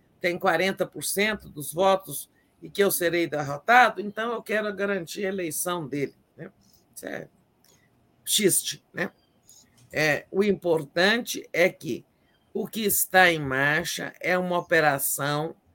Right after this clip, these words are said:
para garantir a contagem ou a participação em contagem de votos pelas Forças Armadas.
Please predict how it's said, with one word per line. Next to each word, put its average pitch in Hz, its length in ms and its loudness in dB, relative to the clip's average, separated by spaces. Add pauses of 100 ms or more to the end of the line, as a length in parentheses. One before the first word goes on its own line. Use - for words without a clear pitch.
(680)
para 185 580 6 (160)
garantir 175 960 2
a 165 120 -12
contagem 151 840 -2 (360)
ou 151 100 -4
a 151 80 -2
participação 147 840 -4 (340)
em - 80 -10
contagem 147 540 -2
de 131 80 -8
votos 135 300 -2
pelas 131 260 -6
Forças 135 320 -6
Armadas. 131 680 -10